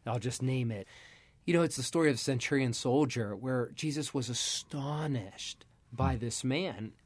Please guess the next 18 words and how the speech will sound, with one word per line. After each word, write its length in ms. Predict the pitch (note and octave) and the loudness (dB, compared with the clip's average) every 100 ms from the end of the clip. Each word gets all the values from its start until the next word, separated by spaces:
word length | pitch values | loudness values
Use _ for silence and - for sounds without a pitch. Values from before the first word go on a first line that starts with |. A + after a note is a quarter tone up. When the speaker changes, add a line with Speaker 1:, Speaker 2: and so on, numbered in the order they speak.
| - | 2
Speaker 1:
And, 260 | D#3 D3 | 6 6
Speaker 2:
Mm-hmm. 200 | G2 - G#2+ - - | 2 -4 -8 -8 -4
Speaker 1:
and 140 | D3 | 2
ultimately, 640 | C#3+ D3+ D3+ F3 G#2+ A2+ A#2+ | 4 4 2 -2 -2 -2 -2
he's 200 | A#2 A#2 | -2 -4
astonished 680 | A#2 - C#3 C#3+ D#3+ C#3+ - | -4 0 2 4 2 -2 0
by 240 | A#2+ A#2 | 2 2
this 280 | A2+ A#2 - | -2 -4 -2
man's 360 | C3 B2+ A2+ | 0 0 -2
faith. 640 | - - C3+ G#2+ G2 - - _ - - _ | -4 2 2 2 -4 -12 -20 _ -20 -20 _
And 140 | C#3+ C3+ | -2 -2
it's 160 | B2+ | -2
faith 500 | - - F3+ F#3+ C#3 | -6 -4 0 2 2
in 140 | C3+ B2 - | -2 -2 -2
understanding 760 | D3 D#3 D#3+ B2+ - B2+ B2 | 0 0 -2 -4 -2 0 0
how 240 | G#2+ A#2 A2+ | -2 -2 -2
authority 400 | - A2 G#2 G2 | -4 -4 -4 -2
works. 420 | A2+ C3+ - | 2 0 -2